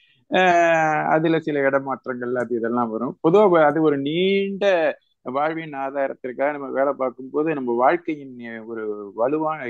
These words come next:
ரொம்ப வலிமையான, ஒரு இளமையான, ஒரு பெரிய காலத்தை வந்து அந்த வேலை பார்க்கிற காலம் சாப்பிட்டுடுது. ஆனா அப்ப கிடைக்கிற அனுபவங்கள் நமக்கு வாழ்க்கையில அதுவும் ரொம்ப முக்கியமாகுது. பல நேரங்கள்ல அது பலருக்கும்,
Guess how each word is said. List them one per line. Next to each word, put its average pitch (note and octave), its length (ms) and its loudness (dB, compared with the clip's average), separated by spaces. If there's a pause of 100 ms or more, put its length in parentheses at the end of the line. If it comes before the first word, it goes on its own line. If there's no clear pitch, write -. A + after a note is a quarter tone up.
(240)
ரொம்ப D3+ 220 -2
வலிமையான, F3+ 800 2
ஒரு C#3 160 -6
இளமையான, D3+ 500 -2
ஒரு C3+ 200 -2
பெரிய F#3+ 720 2 (340)
காலத்தை E3 480 4
வந்து D3 320 -4
அந்த B2 540 -4 (220)
வேலை E3+ 300 4
பார்க்கிற C#3 480 0
காலம் B2+ 340 0 (140)
சாப்பிட்டுடுது. A2+ 380 -6 (520)
ஆனா F#3+ 180 4
அப்ப E3 280 0
கிடைக்கிற F#3 320 -2
அனுபவங்கள் G3 640 -2
நமக்கு C#3+ 440 -2
வாழ்க்கையில C#3 480 -2
அதுவும் D3 280 -4
ரொம்ப C3 260 -4
முக்கியமாகுது. B2 640 -2
பல D3 200 4
நேரங்கள்ல F3+ 440 0
அது C#3 400 2
பலருக்கும், F#3+ 580 2